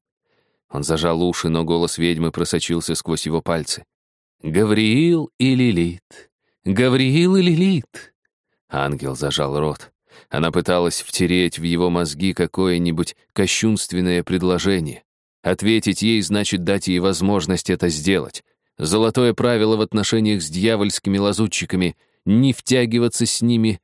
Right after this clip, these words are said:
в препирание, так как те были либо красноречивейшими гениями, либо косноязычными дефективными идиотами,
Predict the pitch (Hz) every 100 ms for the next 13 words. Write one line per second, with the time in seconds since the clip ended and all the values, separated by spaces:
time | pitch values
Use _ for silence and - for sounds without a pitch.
0 | _ - 120 113 113 107 92 85 85 -
1 | 107 - 110 - 123 104 107 101 110 98
2 | 92 104 - 101 98 - 120 101 92 98
3 | 98 82 120 117 104 95 90 80 _ _
4 | 101 131 117 113 117 - 113 117 98 123
5 | - 110 107 101 107 110 - 135 110 110
6 | 110 92 107 127 - 69